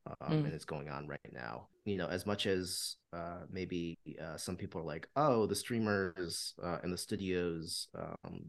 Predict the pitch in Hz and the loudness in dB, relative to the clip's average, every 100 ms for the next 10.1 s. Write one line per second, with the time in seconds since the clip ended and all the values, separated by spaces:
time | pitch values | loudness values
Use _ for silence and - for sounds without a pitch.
0 | - 98 92 95 - 95 92 85 - 87 | -4 0 4 4 2 0 0 -2 -2 -2
1 | 82 - 80 95 82 82 73 73 - 78 | 0 0 2 2 2 -2 -4 -4 -6 -6
2 | 76 76 - - 98 92 80 78 - 117 | -6 -6 -6 -4 0 0 0 -4 -2 0
3 | 113 98 76 73 67 67 76 107 92 90 | 0 0 -2 -2 -2 -4 -2 2 2 2
4 | 95 110 98 78 73 - _ - 110 110 | 2 4 4 0 -2 -6 _ 0 2 4
5 | 104 98 - 104 85 80 87 - - 95 | 4 2 2 4 2 0 -6 -10 -10 -2
6 | 95 90 95 - - - - - - 107 | 0 2 0 -4 -8 -12 -18 -14 -6 0
7 | 107 107 107 107 107 104 101 101 101 - | 4 4 4 2 4 2 0 -2 -2 -2
8 | 95 98 104 110 104 85 - 95 92 101 | 0 2 2 0 0 -2 -2 -6 -2 0
9 | 98 101 113 113 - 85 87 85 95 107 | 2 2 2 0 -2 -2 -2 -2 -4 -6